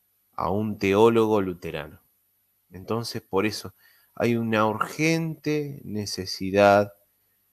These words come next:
de literatura luterana.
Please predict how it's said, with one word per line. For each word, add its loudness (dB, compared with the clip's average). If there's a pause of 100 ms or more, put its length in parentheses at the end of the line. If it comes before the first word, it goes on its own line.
(100)
de -4
literatura -2 (220)
luterana. -6